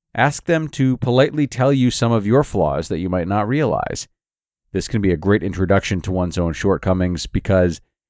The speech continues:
you'll be receiving them from a source that's both trusted and loves you regardless. So hearing your flaws from loved ones,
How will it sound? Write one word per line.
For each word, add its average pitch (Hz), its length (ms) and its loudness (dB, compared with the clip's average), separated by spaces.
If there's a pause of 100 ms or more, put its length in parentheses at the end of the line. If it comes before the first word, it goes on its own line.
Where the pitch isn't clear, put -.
(140)
you'll 104 140 2
be 104 120 4
receiving 151 520 0
them 127 180 4
from 117 180 0
a 104 60 -2
source 117 400 2
that's 95 180 -2
both - 320 -2
trusted 120 540 2
and 113 260 0
loves 101 300 2
you 95 80 0
regardless. 76 800 0 (760)
So - 160 -2
hearing 135 260 4
your 123 120 2
flaws 117 340 4
from 98 180 -4
loved 104 240 4
ones, 95 380 -2